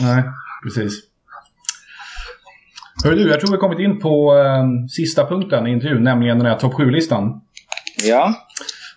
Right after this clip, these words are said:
Speaker 1: Och det är ju då ett, som sagt, ett fast inslag som jag har i podden där alla gäster får ta ut en topp sju-lista på ett ämne som jag bestämmer i förväg.
Speaker 2: Mm.
Speaker 1: Eh, kan du gissa varför det är just topp sju och inte topp fem eller topp tio som brukar vara mer vanligt när man tar ut listor?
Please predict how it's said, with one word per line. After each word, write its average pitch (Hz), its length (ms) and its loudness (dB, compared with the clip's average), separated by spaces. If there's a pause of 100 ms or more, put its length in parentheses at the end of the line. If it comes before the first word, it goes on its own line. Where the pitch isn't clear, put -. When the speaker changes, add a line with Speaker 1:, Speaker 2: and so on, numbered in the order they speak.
(120)
Speaker 1:
Och 131 120 2
det 139 60 4
är 143 60 4
ju 147 100 2
då 127 240 2
ett, 123 240 0
som - 380 -4
sagt, 117 120 0
ett 123 100 -4
fast 147 320 0
inslag 120 400 0
som 120 80 -2
jag 113 80 0
har 113 100 4
i 107 60 -2
podden 110 300 0
där 110 120 2
alla 113 300 2
gäster 120 380 0
får 110 440 0 (220)
ta 127 100 2
ut 123 220 0
en 117 160 2
topp - 180 -2
sju-lista 120 520 0
på 104 300 -4
ett - 280 -2
ämne 113 320 0
som 113 160 -2
jag 104 420 0 (540)
bestämmer 117 420 0
i - 20 -2
förväg. 117 360 2 (540)
Speaker 2:
Mm. 110 600 0
Speaker 1:
Eh, 107 100 -4
kan 135 120 2
du 147 60 2
gissa 139 140 -2
varför 160 220 0
det 151 60 0
är 143 40 2
just 123 240 -2
topp 135 180 0
sju 110 420 0
och 123 80 2
inte 113 280 2
topp 110 280 -4
fem 135 280 2
eller 107 140 -2
topp 104 180 -4
tio 123 360 2
som 113 120 -2
brukar 110 180 -2
vara 113 100 2
mer 110 160 2
vanligt 120 340 2
när 127 80 0
man 120 180 2
tar 107 120 0
ut 101 100 -4
listor? 101 380 -4